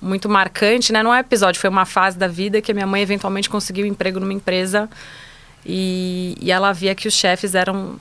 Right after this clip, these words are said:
né, da tal da G V. Então ela chegou em casa e falou, "Filha, você tem que fazer esse negócio, essa G V, mas que que é isso?" "Não, tem que fazer G V." "Mãe, mas eu quero,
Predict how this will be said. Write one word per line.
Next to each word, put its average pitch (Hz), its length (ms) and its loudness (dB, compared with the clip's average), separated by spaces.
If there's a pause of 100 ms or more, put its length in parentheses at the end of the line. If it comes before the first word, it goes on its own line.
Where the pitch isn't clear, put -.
né, 185 320 -2
da 175 160 0
tal 180 240 -4
da 180 220 2
G 180 160 0
V. 170 340 -2 (460)
Então 175 140 -4
ela 180 100 0
chegou 214 260 -2
em 240 60 -2
casa 180 220 -2
e - 20 -14
falou, 185 140 -8
"Filha, 196 160 -6
você 190 120 -2
tem 196 140 -6
que - 60 -12
fazer 214 160 -2
esse 208 160 -4
negócio, 190 320 -2
essa 196 120 -2
G 190 140 -2
V, 185 220 -4
mas 185 160 -4
que 202 100 -10
que - 160 -4
é 202 40 4
isso?" 196 100 -4
"Não, 208 100 0
tem 226 160 -4
que 226 80 -8
fazer 226 220 2
G 202 120 -2
V." 180 280 -4
"Mãe, 220 200 0
mas 196 180 -2
eu 202 60 -4
quero, 214 360 -2